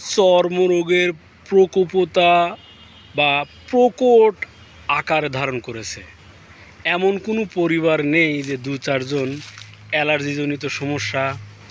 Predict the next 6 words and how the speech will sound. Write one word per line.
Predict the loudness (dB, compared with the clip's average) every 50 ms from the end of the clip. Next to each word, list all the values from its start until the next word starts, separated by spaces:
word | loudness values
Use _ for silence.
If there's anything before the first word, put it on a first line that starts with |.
| -20 -20 -14 -8
সোরিয়াসিস | -6 -4 -2 0 0 2 2 0 -2 -2 -4 -8 -10 -10 -10 -12 -12
সম-, | -12 -10 -8 -8 -8 -8 -6
জনিত | -6 -6 -6 -4 -4 -6
সমস্যা, | -8 -8 -6 -6 -8 -8 -8 -8 -8 -8 -8 -8 -10 -14 -20 -20 -20 -20 -20 -20 -20 -18 -16
দাঁতজনিত | -12 -6 -4 -2 0 0 -2 -2 -4 -4 -2 0 0 0 -2 -4
সমস্যা, | -6 -8 -8 -6 -6 -4 -4 -4 -4 -6 -6 -8 -10